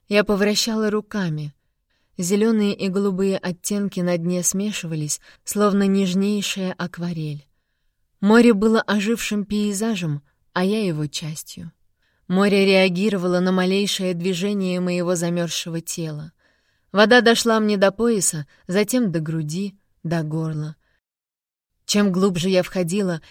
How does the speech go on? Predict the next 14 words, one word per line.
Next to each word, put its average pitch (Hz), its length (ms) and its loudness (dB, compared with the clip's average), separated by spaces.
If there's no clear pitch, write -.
тем 214 240 2
теснее 226 540 2
переплетались, 208 880 -2
как 196 220 -4
нити 214 340 0
ткани, 190 560 -2
красота 196 500 -4
и 196 160 -2
боль. 160 360 -6
Я 202 200 4
опустила 196 520 0
голову 190 420 0
под 180 240 -4
воду. 156 440 -6